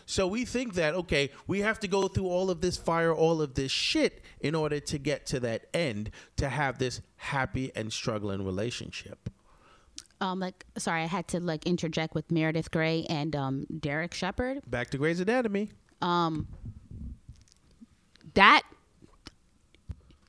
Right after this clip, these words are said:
Speaker 2: bro, that entire, at, at least the, that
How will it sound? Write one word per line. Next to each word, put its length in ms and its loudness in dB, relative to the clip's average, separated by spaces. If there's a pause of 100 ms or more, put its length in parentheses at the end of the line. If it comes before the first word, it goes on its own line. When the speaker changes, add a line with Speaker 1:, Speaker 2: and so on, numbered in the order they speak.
(540)
Speaker 2:
bro, 500 12 (380)
that 200 10
entire, 800 2
at, 160 0 (180)
at 200 4
least 520 2 (560)
the, 360 4 (320)
that 220 0